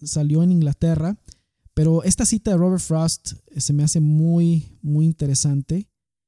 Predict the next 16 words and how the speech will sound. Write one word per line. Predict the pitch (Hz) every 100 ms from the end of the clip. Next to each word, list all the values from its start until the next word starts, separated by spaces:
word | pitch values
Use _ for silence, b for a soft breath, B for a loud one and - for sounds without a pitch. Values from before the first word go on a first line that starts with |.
| _ _ _
Dice, | - 165 - 170 151 _ _ _ _ _ -
"La | 175
libertad | 185 170 160 214 269 311 - - _ _ _ _ _ _ -
radica | 160 170 196 - 220 - -
en | 170 151
ser, | - 170 190 - - _ _ _ _ _ _ _ _ _ _ _ _ _ _ _
en, | 156 156 - - _ _ _
en | 170 160
ser | 170
arriesgado. | 180 170 143 135 117 107 98 _ _ _ _ _ _ _ _ _ -
La | 147
libertad | 160 156 143 - 185 240 - -
radica | 151 147 170 208
en | 180
ser | 160 165
arriesgado." | 170 143 127 123 110 101